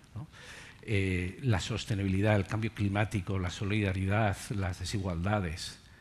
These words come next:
Y eso te lleva al final, tierra, belleza, compromiso, te lleva al compromiso. En la última escena,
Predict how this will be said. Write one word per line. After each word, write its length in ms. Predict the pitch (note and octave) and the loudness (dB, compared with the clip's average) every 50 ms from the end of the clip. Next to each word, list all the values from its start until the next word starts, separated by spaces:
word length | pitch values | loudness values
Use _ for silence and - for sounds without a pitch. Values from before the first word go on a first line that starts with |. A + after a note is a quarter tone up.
| - - | -14 -6
Y 100 | - A2 | -2 0
eso 200 | A2 - - C3 | 0 0 0 -2
te 120 | A2 - A#2 | -2 0 0
lleva 280 | A2+ A#2+ B2 A#2+ A#2 | 2 4 4 6 6
al 100 | B2+ B2+ | 6 6
final, 500 | - - - B2+ C3 C3 C3+ C3 C3+ - - | 4 4 2 4 6 8 8 8 6 4 2
tierra, 360 | - A#2 A2 G#2+ G#2+ A2 A2+ | 2 4 4 4 4 4 2
belleza, 380 | A2+ G#2+ G#2 A2+ A2 - A2+ G#2 | 2 4 4 2 2 2 0 -2
compromiso, 580 | - A#2+ A#2 A#2 A#2 B2 B2+ A#2+ - - G2+ | -2 -2 -2 -2 0 0 0 0 0 -2 -4
te 120 | - A2 G2+ | -4 -2 0
lleva 180 | G2+ A2 A2 | 0 2 0
al 100 | G#2 F#2 | 0 -2
compromiso. 640 | - G2+ F#2+ F2+ - F#2+ F#2 F#2+ F#2+ - - - - - - - - - - - - - - - | -2 -4 -6 -4 -4 -4 -4 -4 -4 -4 -6 -10 -12 -12 -16 -20 -20 -20 -18 -18 -16 -16 -8 -4
En 80 | G#2 F2+ | -2 0
la 60 | F2 | 0
última 280 | F#2+ F#2+ A#2 G#2+ G#2 G#2 | 0 0 0 0 0 0
escena, 440 | G2+ - - C3 B2 B2+ C3 E3+ | 0 2 2 2 2 2 0 -4